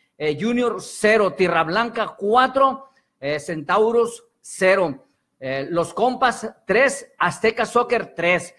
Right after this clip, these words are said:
eh, en es-, la especial, Unión Parral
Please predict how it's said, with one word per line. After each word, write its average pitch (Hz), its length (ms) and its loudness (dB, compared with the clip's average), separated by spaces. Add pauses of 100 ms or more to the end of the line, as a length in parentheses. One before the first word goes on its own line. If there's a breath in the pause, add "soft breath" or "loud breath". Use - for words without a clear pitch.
(340 soft breath)
eh, 151 720 0
en 151 100 -6
es-, 165 160 -6
la 165 160 0
especial, 214 760 0 (180)
Unión 220 580 2
Parral 226 760 -2